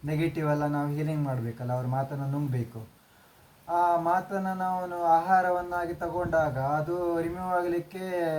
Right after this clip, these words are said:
ಒಂದ್ ದಿನ ಬೇಕಾಗ್ತದೆ. ನಾವು ಎಷ್ಟು ಜನರ ಹತ್ರ ಮಾತಾಡ್ತೀವಿ ಅದ್ರ ಮೇಲೆ ಡಿಪೆಂಡ್ ಆಗ್ತದೆ. ಒಂದ್ ಎರಡ್ ತಾಸು ಒಬ್ರ ಹತ್ರ ಮಾತಾಡಿದ್ರೆ ಅದನ್ನ ರಿಮೂವ್ ಮಾಡ್ಲಿಕ್ಕೆ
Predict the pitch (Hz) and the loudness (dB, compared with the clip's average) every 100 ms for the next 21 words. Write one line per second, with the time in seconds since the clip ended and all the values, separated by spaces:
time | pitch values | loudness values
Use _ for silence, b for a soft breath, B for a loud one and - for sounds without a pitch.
0 | 147 139 156 156 160 165 156 165 175 127 | -2 -4 -4 -4 -4 -4 -2 -2 -2 -2
1 | 120 117 117 127 131 143 160 151 143 139 | -4 -6 -4 -2 -2 -4 -4 -2 -2 -4
2 | 143 143 139 127 156 147 143 143 151 143 | -4 -2 -4 -4 -2 -2 -2 -4 -4 -4
3 | 135 135 117 107 101 104 - B B B | -4 -4 -4 -6 -12 -16 -20 B B B
4 | - 151 143 143 156 151 165 160 156 156 | -10 -6 -2 2 2 2 0 0 -2 -2
5 | 151 156 151 151 151 151 160 151 156 156 | -2 -2 -2 -2 -2 -2 -2 -2 -2 -2
6 | 156 156 156 151 147 143 170 - | -2 -2 -2 0 -2 -4 -6 -6